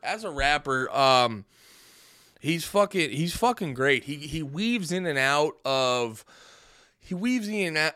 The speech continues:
in and out of being, like, overly poetic to, um, what's the one, what's the one fucking, like, just, um, "Fuck you all, you can eat my dick." Uh, you could, oh, wait, what? "Fuck it all," that's word, what is the fucking line? Um,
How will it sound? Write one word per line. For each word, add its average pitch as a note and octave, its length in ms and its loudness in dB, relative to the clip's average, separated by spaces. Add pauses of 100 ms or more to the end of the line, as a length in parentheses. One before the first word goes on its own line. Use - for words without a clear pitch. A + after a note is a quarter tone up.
in F3 140 -2
and D3+ 120 -2
out D3 220 0
of B2+ 160 -8
being, C#3+ 240 -6
like, B2+ 280 -6
overly C#3+ 440 -2
poetic B2+ 720 -4
to, A#2 640 -8
um, G#2+ 920 -8 (180)
what's - 260 -18
the E3+ 60 -16
one, D#3+ 280 -16
what's F3 180 -16
the G#3 60 -16
one F#3+ 200 -16
fucking, E3 420 -20
like, C#3+ 260 -18
just, - 400 -18 (180)
um, B2 580 -6 (720)
"Fuck D3 300 -4
you D#3 140 0
all, D3 120 6
you C#3+ 100 2
can C3+ 100 0
eat C3+ 100 -2
my B2+ 160 -2
dick." B2+ 300 -4 (200)
Uh, A2+ 400 0 (100)
you C3 100 -8
could, C3 180 -4
oh, D3 200 6
wait, B2+ 160 -2
what? D3 280 -10
"Fuck G3 280 -4
it G3+ 80 0
all," F#3+ 180 4
that's F3 180 -2
word, D#3+ 320 -4 (420)
what F3 140 -14
is G3 80 -16
the - 60 -18
fucking G3 280 -14
line? F#3 280 -8 (1400)
Um, C3 640 -2